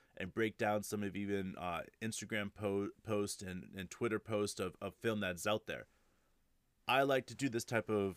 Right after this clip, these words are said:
of work. It's a lot of fun. So when you finally get to the meat of everything and you're like, "Oh, this is, person's really great," it's nice. Doing that,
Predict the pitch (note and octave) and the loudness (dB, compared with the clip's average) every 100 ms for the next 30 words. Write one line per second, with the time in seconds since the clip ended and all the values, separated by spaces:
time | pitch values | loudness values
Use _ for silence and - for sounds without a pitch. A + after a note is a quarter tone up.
0 | - - F#2 F2+ E2+ - - F#2 A#2 A2+ | -6 -6 -2 0 -2 -6 -8 2 4 4
1 | - _ _ _ - G2 A#2 A#2 G2 - | -2 _ _ _ -8 -4 2 2 2 2
2 | G#2 E2+ D#2 G2+ G2 G#2 A2+ A2+ C3+ D#3 | 2 2 -2 0 2 2 2 4 4 4
3 | C#3 C3 - A2 A2 A2+ G2+ - G#2+ G#2 | 2 -2 -2 -2 0 2 0 0 0 2
4 | G#2 G#2+ G2+ F#2+ F#2+ F#2 - D#3+ E2+ A#2 | 0 -2 -2 0 -2 0 4 4 4 0
5 | - A#2 - A2+ A2+ F#2 G2+ F2+ C3+ C3+ | -2 -4 0 0 -2 -2 0 0 4 4
6 | G2 F2+ - D3+ A2 - - - - - | 4 -2 0 0 0 -4 -12 -16 -20 -20
7 | _ - C#2+ G2 - G3 A#3+ F3 A2 G2 | _ -20 -18 -12 0 2 2 2 4 4